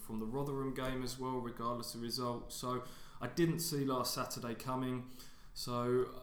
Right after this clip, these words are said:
uh, who knows what will happen this Saturday? There's the Ian Holloway factor at, at Q P R. He always has. He's one of these managers in particular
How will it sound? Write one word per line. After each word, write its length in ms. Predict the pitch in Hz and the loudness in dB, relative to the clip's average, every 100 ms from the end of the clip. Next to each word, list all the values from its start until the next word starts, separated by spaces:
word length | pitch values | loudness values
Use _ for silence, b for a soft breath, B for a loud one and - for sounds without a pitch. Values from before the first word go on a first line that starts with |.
| - | -10
uh, 60 | - B B - B B B - | -10 B B -12 B B B -2
who 140 | 147 | 2
knows 300 | 143 135 131 | 4 4 4
what 140 | 135 131 | 2 2
will 60 | |
happen 340 | 127 135 131 135 | 2 0 0 0
this 140 | 156 | 0
Saturday? 500 | - 123 - 120 120 | 0 -2 -2 -2 0
There's 200 | 120 120 | 2 0
the 120 | 135 | 2
Ian 220 | 135 135 127 | 2 2 0
Holloway 420 | 135 131 131 127 | 2 2 2 0
factor 600 | - 135 - - 120 113 135 | 2 0 0 -4 -4 -4 -6
at, 200 | - 127 | -4 -4
at 140 | - | -6
Q 240 | - 135 123 | -4 -2 -2
P 220 | 135 127 | -2 -2
R. 400 | 123 123 123 123 - - | 2 2 2 -2 -10 -10
He 220 | - 127 - | -4 -4 -2
always 440 | 147 135 131 123 | 0 2 4 2
has. 560 | - 123 113 110 - - B | 2 2 4 2 0 -2 B
He's 140 | 123 127 | -4 0
one 160 | 127 | 0
of 60 | 120 | 2
these 160 | 117 | 0
managers 420 | 120 120 113 117 120 | 0 0 0 -2 -2
in 100 | 117 | -2
particular 600 | 113 - - - 113 | -4 -4 -4 -6 -6